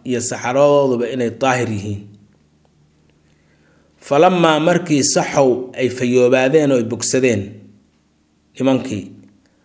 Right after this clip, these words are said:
qataluu, waxay dileen raaciya Rasuulillaahi sallallahu alayhi wa sallam,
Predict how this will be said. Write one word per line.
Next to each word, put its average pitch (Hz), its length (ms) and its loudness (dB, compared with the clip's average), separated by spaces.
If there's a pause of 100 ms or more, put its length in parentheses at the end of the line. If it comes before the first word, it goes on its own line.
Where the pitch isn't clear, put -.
(340)
qataluu, 139 500 2
waxay 131 220 2
dileen 113 380 0 (960)
raaciya 143 540 4
Rasuulillaahi 139 680 2
sallallahu 135 560 0
alayhi 139 300 2
wa 123 120 0
sallam, 113 360 -2